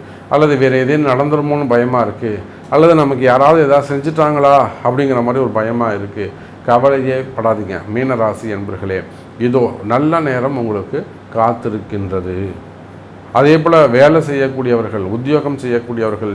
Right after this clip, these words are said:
ஜாப் ரிலேட்டடா இருக்கக்கூடிய பிரச்சனைகள், பிசினஸ்ல இருக்கக்கூடிய பிரச்சனைகள், பணங்காசு ஏமாந்தவர்கள், இன்னும் சொல்லப்போனா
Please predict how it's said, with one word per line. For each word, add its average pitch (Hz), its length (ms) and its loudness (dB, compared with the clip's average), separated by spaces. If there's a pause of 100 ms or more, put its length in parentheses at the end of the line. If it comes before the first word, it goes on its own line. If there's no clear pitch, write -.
(100)
ஜாப் 135 320 2
ரிலேட்டடா 117 460 -2
இருக்கக்கூடிய 107 460 -4
பிரச்சனைகள், 104 540 -6 (840)
பிசினஸ்ல 139 380 0
இருக்கக்கூடிய 123 480 0
பிரச்சனைகள், 107 560 -4 (100)
பணங்காசு 151 600 2
ஏமாந்தவர்கள், 123 960 2 (1500)
இன்னும் 160 300 2
சொல்லப்போனா 143 480 4